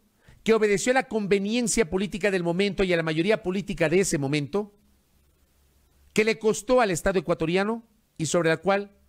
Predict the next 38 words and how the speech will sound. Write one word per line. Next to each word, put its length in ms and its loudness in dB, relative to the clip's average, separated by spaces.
aquí 260 -10
todo 300 -2
el 60 -2
mundo 200 -2
se 120 0
echó 140 0
loco. 300 -4
Y 80 0
así 140 2
hay 80 4
un 60 4
montón 240 0
de 100 -2
casos. 580 -4
El 140 2
más 160 0
reciente, 760 -2
el 180 0
caso 460 0
inédito 800 0
de 160 2
violencia 440 0
sexual. 300 0
Y 20 0
digo 180 -2
inédito 380 0
porque 160 -4
es 100 -2
la 140 -2
primera 320 2
vez 160 0
que 80 -6
el 60 -4
sistema 280 -2
interamericano 540 0
emite 260 -2
una 140 0
sentencia 760 -2